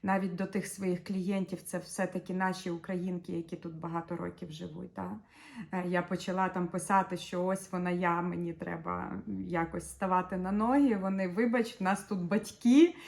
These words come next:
ми ставимо на, е, на ноги їх,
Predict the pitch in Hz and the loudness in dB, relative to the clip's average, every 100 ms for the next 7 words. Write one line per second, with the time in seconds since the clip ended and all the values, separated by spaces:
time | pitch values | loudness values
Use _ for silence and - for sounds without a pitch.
0 | 285 226 226 220 233 247 247 240 226 220 | 2 6 6 6 8 8 8 6 6 4
1 | 202 202 214 208 214 202 156 190 196 202 | 2 4 4 2 2 0 2 2 4 4
2 | 202 202 190 185 185 180 285 330 339 | 6 6 4 4 0 6 10 10 8